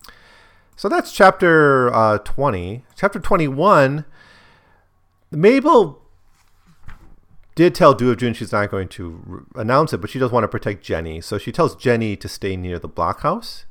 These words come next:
but she doesn't really tell her why. And she, she doesn't want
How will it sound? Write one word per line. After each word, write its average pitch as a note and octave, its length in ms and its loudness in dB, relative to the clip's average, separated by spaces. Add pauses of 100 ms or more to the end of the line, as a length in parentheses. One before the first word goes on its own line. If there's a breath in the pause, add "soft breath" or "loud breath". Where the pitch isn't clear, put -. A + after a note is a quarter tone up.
(320)
but A2 100 -12
she D3 100 -4
doesn't C3 160 -6
really A2 160 -4
tell G#2 160 -2
her F2 80 -2
why. D#2+ 420 -4 (240)
And F2 280 -12 (320)
she, - 240 -20
she - 200 -18
doesn't G2 300 -6
want F2 260 -4